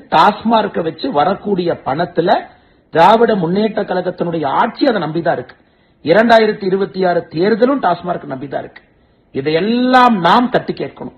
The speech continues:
தமிழ்நாட்டை காப்பாத்தணுங்க, மதுவினுடைய கோரப்பிடியிலிருந்து காப்பாத்தணும், லஞ்சத்து பிடியிலிருந்து காப்பாத்தணும்.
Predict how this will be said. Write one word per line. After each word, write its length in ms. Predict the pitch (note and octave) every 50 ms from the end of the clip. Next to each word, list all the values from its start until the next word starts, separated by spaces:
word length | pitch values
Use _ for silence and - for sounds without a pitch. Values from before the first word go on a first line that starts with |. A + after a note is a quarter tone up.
| -
தமிழ்நாட்டை 440 | - C3+ D3 D#3+ D#3+ D#3 D3 C#3+ C#3 -
காப்பாத்தணுங்க, 720 | - C3+ D3+ E3 - F#3 F3 E3+ E3+ D#3 D#3 D#3 D#3+ F3+ G#3+ A#3+ B3 - _ -
மதுவினுடைய 600 | - C#3 - - F#3+ F#3+ F#3 F#3 E3+ E3+ D#3 C#3+
கோரப்பிடியிலிருந்து 840 | - - D3 F3 G3 G#3 G3+ - F3+ D3+ D3 C#3+ C#3 D3 D3 D#3 D3+
காப்பாத்தணும், 680 | A#2+ - C3 - - - C#3 C3+ - D3+ E3+ G3 A#3 B3 - - _ _ _ _ _ -
லஞ்சத்து 480 | A#2+ C3 C#3+ E3 F#3+ F3+ A3+ A3 - G3
பிடியிலிருந்து 480 | D#3 F3 D#3 D#3+ D3+ D3 D3 D3 D3 D3+
காப்பாத்தணும். 600 | - C#3 C3+ C3 - C3+ B2+ - - - -